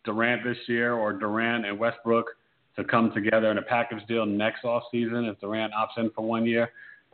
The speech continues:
You know, I think everybody knows, and Jeanie knows, uh, you know, it, it's gonna take some time. So kudos and congrats to him and Lakers Nation. I think it's a great hire. Um,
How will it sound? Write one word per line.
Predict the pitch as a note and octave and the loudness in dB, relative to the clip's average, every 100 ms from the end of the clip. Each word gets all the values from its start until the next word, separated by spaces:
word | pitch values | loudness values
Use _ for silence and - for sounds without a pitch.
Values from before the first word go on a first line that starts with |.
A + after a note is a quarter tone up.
| - | 0
You | C3 | 4
know, | B2 | 4
I | A#2+ | 4
think | A#2 B2+ A2+ | 2 0 2
everybody | A#2+ B2 A#2 G#2+ | 4 4 4 4
knows, | G#2+ G#2+ G#2 G2 F#2+ G#2 | 4 4 2 0 -4 -6
and | F#2+ | -8
Jeanie | G#2+ A2 G#2+ | -2 0 0
knows, | G2+ G2+ G2 G2 F#2+ - _ _ _ _ _ - | -2 -2 -4 -6 -10 -20 _ _ _ _ _ -10
uh, | A2+ G2+ F#2+ G#2+ G#2 | -6 -4 -4 -6 -6
you | - | -2
know, | A2 E2+ - | -2 -2 -4
it, | A2+ A2+ A2+ | -6 -4 -4
it's | G#2+ | -2
gonna | - G#2+ G2 | 2 2 4
take | A2 F#2+ | 2 0
some | G2 F#2+ | 0 -2
time. | G#2 G2 F#2 | 0 0 -2
So | F2+ F#2+ F#2 - | -2 -2 -4 -2
kudos | F3+ E3+ D#3 C#3+ | 2 4 4 4
and | C3 G#2+ | 2 2
congrats | G#2+ A2+ A2+ G#2+ - - | 2 4 4 2 -2 -6
to | G2+ | -2
him | A2+ A2 G2+ | 0 0 0
and | G#2 | 0
Lakers | G#2+ G#2 G2 | -2 -2 -4
Nation. | G2+ G#2 G2+ G#2 G2+ - - - _ | 0 0 0 -2 -4 -6 -20 -20 _
I | A#2 | -2
think | A2+ A2 | 2 2
it's | G#2 | 2
a | G2+ | 0
great | F#2+ G2 F#2+ | 2 2 4
hire. | G2 F#2+ F#2+ F#2+ - _ _ _ _ | 4 4 4 2 -2 _ _ _ _
Um, | F#2 F#2+ F#2 F#2 F2+ | -8 -4 -2 -2 -4